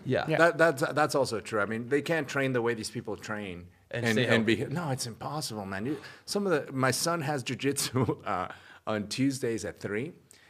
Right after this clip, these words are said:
Speaker 3: and at three thirty they have pro sparring at Couture's. And there's, every once in a while, and these are not, like, marquee fighters sometimes, but you watch some,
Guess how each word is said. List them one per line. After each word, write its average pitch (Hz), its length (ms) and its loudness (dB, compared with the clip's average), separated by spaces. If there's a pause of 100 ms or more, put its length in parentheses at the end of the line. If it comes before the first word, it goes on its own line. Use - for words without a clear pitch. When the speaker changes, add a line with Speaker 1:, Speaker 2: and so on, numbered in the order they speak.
Speaker 3:
and 104 160 -2
at 98 120 -4
three 127 160 0
thirty 117 300 0
they 98 120 -4
have 98 220 -4
pro 107 160 0
sparring 98 480 -4 (340)
at - 220 -6
Couture's. - 560 -10 (500)
And 101 400 -4 (180)
there's, 131 380 -4
every 196 160 -4
once 175 240 -6
in 156 80 -8
a 117 80 -6
while, 117 400 -6 (460)
and 139 120 -2
these 190 180 -2
are 170 100 2
not, 143 260 -2
like, 123 180 -4
marquee 117 300 -4
fighters 113 380 -4
sometimes, 90 420 -12
but 107 180 -8
you 151 120 -2
watch 156 260 -2
some, 127 180 -8